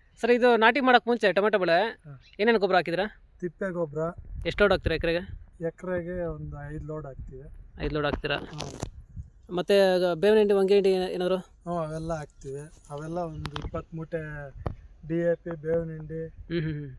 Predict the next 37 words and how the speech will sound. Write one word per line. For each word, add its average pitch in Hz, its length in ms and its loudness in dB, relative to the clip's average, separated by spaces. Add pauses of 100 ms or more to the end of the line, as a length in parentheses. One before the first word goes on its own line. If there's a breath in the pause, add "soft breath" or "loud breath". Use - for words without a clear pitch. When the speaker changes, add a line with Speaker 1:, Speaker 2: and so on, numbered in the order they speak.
Speaker 2:
ಇವೆಲ್ಲ 156 340 -8
ಮಿಕ್ಸ್ 156 360 -14
ಮಾಡಿ 165 200 -8
ಒಂದು 139 140 -16
ಇಪ್ಪತ್ತು 151 320 -20
ಮೂಟೆ 151 180 -16
ಪೊಟ್ಯಾಶು, 151 600 -14
Speaker 1:
ಹ್ಮ್ 165 300 -8
ಹ್ಮ್. 143 380 -8 (140)
Speaker 2:
ಗ್ರಾನ್ಯುವಲ್ಸು 156 680 -10
Speaker 1:
ಹ್ಮ್ 151 300 -12
ಹ್ಮ್. 139 240 -8
Speaker 2:
ಎಲ್ಲ 143 140 -10
ಒಂದು 143 220 -12
ಇಪ್ಪತ್ತು - 320 -14
ಮೂಟೆ 139 180 -14
ಹಾಕ್ತೀವಿ. - 340 -14 (1080)
Speaker 1:
ಸರ್, 214 140 2
ಇಷ್ಟು 226 320 4
ಇವತ್ತಿಗೆ 226 380 4
ಕರೆಕ್ಟಾಗಿ 214 340 4
ನಲವತ್ತೈದು 202 440 4
ಆಗಿದೆ 175 360 2
ಅಲ್ವಾ? 156 300 2
Speaker 2:
ಹ್ಞೂ, 165 140 -4
ನಲವತ್ತೈದು 160 540 -6
ದಿನ 147 120 -16
ಆಗಿದೆ. 135 640 -8
Speaker 1:
ನಾವು 190 220 -2
ನಾಟಿ 214 280 2
ಮಾಡಿದ್ಮೇಲೆ 226 380 4
ಏನೋ 214 140 4
ಯಾವ 185 220 4
ಥರ 202 200 2
ಡ್ರಿಪ್ 170 240 -4
ಗೊಬ್ಬರ 175 260 0
ಕೊಟ್ಟಿದ್ದೀರಾ? 151 320 -6